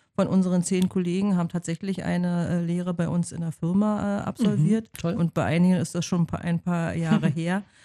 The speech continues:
Speaker 1: Äh, und dann kann man da auch nicht so einfach, äh, reingeschubst, äh, werden. Also da gehört schon eine Menge Erfahrung dazu. Man muss ja aus-, aufgeschlossen gegenüber Menschen sein, äh,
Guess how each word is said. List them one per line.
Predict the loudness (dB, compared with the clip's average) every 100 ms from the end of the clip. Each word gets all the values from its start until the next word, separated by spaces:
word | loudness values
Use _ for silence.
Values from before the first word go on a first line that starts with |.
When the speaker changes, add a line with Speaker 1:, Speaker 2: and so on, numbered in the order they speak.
| _ _ _
Speaker 1:
Äh, | 0 2 4
und | 4 4
dann | 4
kann | 4 4
man | 6
da | 4 4
auch | 6
nicht | 4 6
so | 2
einfach, | 2 2 2 0
äh, | -2
reingeschubst, | 0 2 2 2 -2 -6 -4
äh, | -2 0
werden. | 0 0
Also | 0 -2
da | -2 -2
gehört | 0 0 0
schon | 0 0
eine | 2
Menge | 2 0
Erfahrung | 0 -4 -4 -2 0 0
dazu. | -2 -6 0
Man | 2 2
muss | 0 0
ja | -4
aus-, | -2 -4 -8 -4
aufgeschlossen | -4 -2 -4 -2 -2 0 0
gegenüber | 2 2 0 2
Menschen | 4 4 2
sein, | 0 0 0 0
äh, | 0 -2 -2